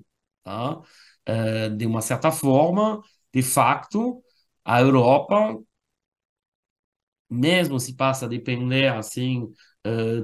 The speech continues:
pontualmente de certos fornecedores, diversifica muitíssimo os force-, fornecedores erne-, energéticos em relação a antes. O fato de você usar, por exemplo, muito G N L, pô, é algo que é menos,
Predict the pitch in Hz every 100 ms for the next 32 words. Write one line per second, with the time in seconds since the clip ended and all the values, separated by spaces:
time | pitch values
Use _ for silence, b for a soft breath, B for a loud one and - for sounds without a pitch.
0 | - 139 135 135 127 123 139 139 131 107
1 | 117 123 - 120 - 127 120 127 151 214
2 | 185 180 170 120 113 143 170 170 - 143
3 | 226 202 147 160 165 - 226 240 - 123
4 | 107 101 b b b 117 - 123 - 107
5 | 107 - 120 123 135 123 120 117 120 139
6 | 151 131 B B B 123 127 110 123 131
7 | - 196 170 143 143 170 196 185 131 -
8 | - - _ _ b b b 110 156 131
9 | 131 135 135 127 127 123 120 123 120 110
10 | 123 110 117 120 147 202 147 - - b
11 | b b _ - 156 101 113 135 147 175
12 | 175 143 160 180 - _ _ _ _ _
13 | _ - - 120 120 127 147 131 -